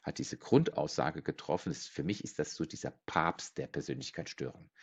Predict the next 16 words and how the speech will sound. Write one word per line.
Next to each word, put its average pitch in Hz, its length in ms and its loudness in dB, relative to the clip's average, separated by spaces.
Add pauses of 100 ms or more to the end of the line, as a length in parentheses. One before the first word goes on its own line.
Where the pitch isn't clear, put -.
(240)
der 80 80 0
Sigmund 90 580 -2
Freud 90 400 6
der - 120 -2
Persönlichkeitsstörungen. 76 1160 -2
Und - 260 -10 (440)
er 82 160 4
sagt 90 200 0
also, - 160 -4
Borderline, 92 540 4 (220)
das - 240 -8
ist - 180 -6
der - 180 -4
Oberbegriff - 720 0
aller 76 240 6
Persönlichkeitsstörungen, 87 1400 0